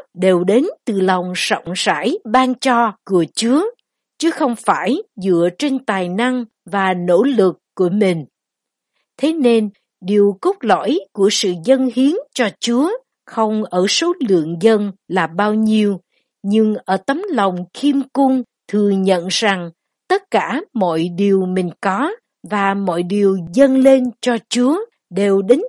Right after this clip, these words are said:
từ sự ban cho của Ngài. Bạn có nhận biết những gì bạn có là của Chúa không? Lạy Chúa, xin Chúa cho chúng con nhận biết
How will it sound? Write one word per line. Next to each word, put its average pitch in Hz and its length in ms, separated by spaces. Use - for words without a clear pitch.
từ 202 260
sự 190 240
ban 269 360
cho 254 360
của 170 160
Ngài. 180 480
Bạn 180 380
có 320 100
nhận 185 440
biết 339 340
những 214 280
gì 202 320
bạn 170 380
có 233 300
là 196 300
của 175 180
Chúa 285 240
không? 226 360
Lạy 175 340
Chúa, 269 320
xin 226 320
Chúa 262 280
cho 226 300
chúng 302 180
con 208 400
nhận 156 320
biết 320 280